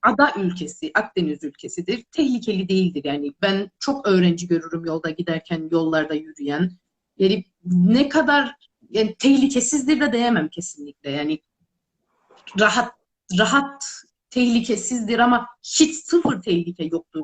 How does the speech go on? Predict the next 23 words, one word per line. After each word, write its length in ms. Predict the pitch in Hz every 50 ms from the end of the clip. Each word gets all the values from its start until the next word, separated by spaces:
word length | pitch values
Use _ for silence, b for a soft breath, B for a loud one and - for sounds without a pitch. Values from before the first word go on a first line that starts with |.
| -
diye 260 | - 151 156 185 185 -
yalan 380 | 190 220 233 233 240 240 247 240
da 60 | 240
söyleyemez 800 | 240 - 262 233 226 214 202 196 190 170 147 143 156 147 - - _ _ _
tabii 180 | - 156 -
ki 140 | - - _
kimse 320 | - - 131 127 - -
ama 360 | - 269 285 196 127 - - - _ _ - _ _ _ _ _ _ _ _ _ _ -
ben 340 | 170 240 277 330 370 370 - - -
üniversite 640 | 262 254 254 247 247 311 320 - - - - - - -
okuyabilecek 880 | 190 190 - - 208 226 226 220 269 254 247 220 185 233 247 247 - _ _
insan 380 | - 214 202 190 180 - 254 247
için 500 | 214 175 - - 202 208 247 302 311 - _
Kıbrıs, 500 | - - - - _ 170 147 - - -
Türkçe 480 | - - - 240 - - - 175 143
okuyabilecek 720 | - - 139 - _ 156 143 139 143 135 135 135 143 139 -
için 260 | 175 - - 147 139 -
Kıbrıs 440 | - - 269 - - 214 220 254 226 - _ _ _ _ _ _
gerçekten 520 | 165 185 208 180 - - 143 - - 143 147
ideal 420 | 147 143 147 143 139 139 139 139
bir 140 | 135 127 127
yerdir 440 | 135 131 123 120 - - 190 185 214
ve 260 | 240 247 254 254